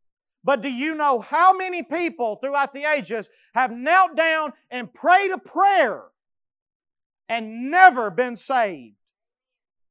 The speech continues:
Do you know today that the majority of the gospel preached don't even reclude, don't even include the word repentance?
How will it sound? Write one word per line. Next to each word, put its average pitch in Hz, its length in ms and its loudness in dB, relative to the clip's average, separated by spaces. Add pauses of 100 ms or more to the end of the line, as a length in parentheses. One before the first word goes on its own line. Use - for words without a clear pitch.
(1000)
Do 196 100 -10
you 285 220 -4
know 294 240 2
today 269 480 -6
that 226 180 -8
the 226 80 -8
majority 247 600 -6
of 214 100 -8
the 202 80 -10
gospel 226 480 -6
preached 233 480 -8
don't 233 260 -8
even 220 320 -16
reclude, 220 580 -10 (220)
don't 226 220 -10
even 220 240 -14
include 220 440 -12
the 180 60 -14
word 202 320 -10
repentance? 196 760 -18